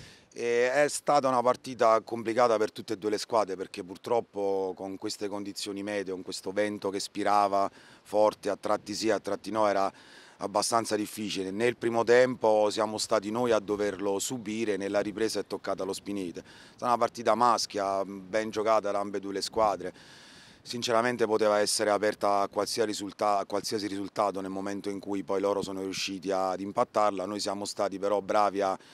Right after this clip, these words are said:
eh, chiudere le loro linee di passaggio, a cercare di pressarli un po' più alti per, per non farli respirare. E l'unica <laughs> nota negativa, se vogliamo, è che poi sul due a uno abbiamo avuto almeno tre occasioni clamorose per chiudere la, la partita.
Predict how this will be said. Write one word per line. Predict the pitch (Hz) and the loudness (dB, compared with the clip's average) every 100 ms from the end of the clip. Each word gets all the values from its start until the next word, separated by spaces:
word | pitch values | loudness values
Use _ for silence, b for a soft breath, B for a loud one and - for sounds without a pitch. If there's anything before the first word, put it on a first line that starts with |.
| B B B | B B B
eh, | - 95 95 95 | -8 -4 -2 -4
chiudere | - 120 113 104 | -4 -2 2 2
le | 101 | 4
loro | 101 101 | 2 2
linee | 101 | -2
di | 98 | -4
passaggio, | 95 101 - 120 101 90 98 92 92 | -2 0 4 4 4 0 -4 -2 -6
a | |
cercare | 92 110 - 110 | -6 -8 -2 -2
di | 101 | -2
pressarli | 101 101 - 110 104 101 | -6 -4 0 2 2 0
un | 98 | -2
po' | 107 | -4
più | 101 110 | -2 2
alti | 107 101 101 | 2 2 -2
per, | 101 92 95 B B B | -2 0 -2 B B B
per | 104 | -6
non | 107 107 | -4 0
farli | 107 101 | 0 2
respirare. | 98 98 - 113 104 92 - B B B B B | -2 -4 0 2 2 0 -10 B B B B B
E | 87 101 101 101 | -12 -6 -4 -4
l'unica | 101 104 120 123 117 | -6 -6 -4 -2 0
<laughs> | |
nota | 127 139 131 123 117 | 0 0 2 4 4
negativa, | 113 117 120 113 131 110 | 2 0 0 0 -2 -2
se | 92 | -4
vogliamo, | 98 104 117 113 101 | -6 0 2 2 0
è | |
che | - 98 | -6 -6
poi | 117 113 104 | 2 2 2
sul | 101 101 | -4 -8
due | 98 110 | -2 4
a | 107 | 4
uno | 123 110 | 4 0
abbiamo | 95 101 104 | -2 -2 -2
avuto | 104 101 101 101 | -4 -2 0 0
almeno | 98 107 120 113 | 0 -2 -4 -2
tre | 110 | 0
occasioni | 107 101 104 104 101 | 0 0 -4 -4 -6
clamorose | 113 107 110 113 113 98 | 0 0 0 -2 -2 -4
per | 95 98 | -6 -6
chiudere | 113 98 98 | -6 -6 -4
la, | 95 95 92 | -2 -2 -4
la | 98 98 | -4 -2
partita. | 113 - 113 101 | -2 -4 -6 -4